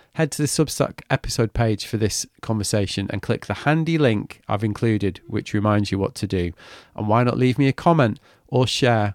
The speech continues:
while you're there? Nice one. Now, if you're a free subscriber, which will be most of you listening, I'm afraid this bonus section and the usual housekeeping corner bit is behind a paywall for this episode.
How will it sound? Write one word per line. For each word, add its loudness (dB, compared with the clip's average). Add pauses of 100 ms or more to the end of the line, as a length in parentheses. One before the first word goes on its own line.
(160)
while 0
you're 0
there? -4 (120)
Nice -4
one. -2
Now, 2
if -8
you're 4
a 4
free 4
subscriber, 0 (400)
which -2
will 8
be 2
most 2
of 0
you 0
listening, -2 (320)
I'm 0
afraid 2
this 0
bonus 2
section -6 (320)
and 2
the 4
usual 4
housekeeping 0
corner 0
bit -4 (260)
is 2
behind 0
a -6
paywall -4
for -16
this -6
episode. -8